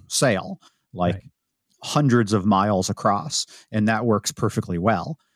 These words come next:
Speaker 1: um, 'cause there isn't any, you know, air resistance like we would get here on the surface
Speaker 2: Yeah.
Speaker 1: of the Earth. Um, so as long as you can keep it from crumpling or folding, this is the big problem with solar sails, um, it,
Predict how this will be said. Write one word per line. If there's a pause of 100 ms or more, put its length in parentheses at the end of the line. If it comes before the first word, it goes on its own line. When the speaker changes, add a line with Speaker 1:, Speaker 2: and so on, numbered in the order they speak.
(140)
Speaker 1:
um,
'cause
there
isn't
any, (300)
you
know, (180)
air
resistance
like
we
would
get
here (120)
on
the
surface
Speaker 2:
Yeah.
Speaker 1:
of
the
Earth. (380)
Um,
so
as
long
as
you
can
keep
it
from
crumpling
or
folding,
this
is
the
big
problem
with
solar
sails, (380)
um, (240)
it,